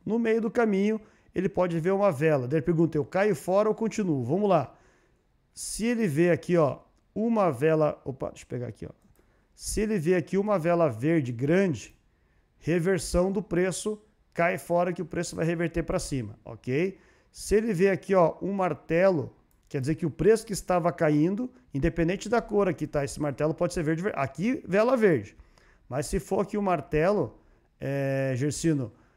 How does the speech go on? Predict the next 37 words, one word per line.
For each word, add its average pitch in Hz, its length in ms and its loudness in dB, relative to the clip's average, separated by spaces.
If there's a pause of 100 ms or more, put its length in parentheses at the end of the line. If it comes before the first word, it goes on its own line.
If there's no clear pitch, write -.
(140)
o 143 80 -6
preço 180 360 0
que - 80 -16
tava 180 300 0
caindo 190 520 2
voltou 185 320 0
com 202 180 -2
força, 190 600 -2
é 180 100 -2
um 165 40 0
sinal 160 360 0
de 208 300 -2 (180)
reversão 147 580 -2
pra 170 200 -2
cima. 151 400 -2
Mas 123 180 -6
daí 139 480 0 (300)
eu 123 100 -6
tenho 156 220 -4
que - 60 -10
esperar 160 340 0
quem? 160 240 -2
Eu 123 60 -4
tenho 135 120 -8
que 120 60 -10
esperar 143 240 -2
uma 156 220 2
vela 156 300 0
verde 147 520 -4 (380)
confirmar 185 840 -2
essa 190 340 -4
subida, 190 720 -4
ok? 143 580 -6 (220)
Tá? 156 420 -4 (960)
Outro 165 300 -4
cenário 175 480 2
aqui. 139 320 -2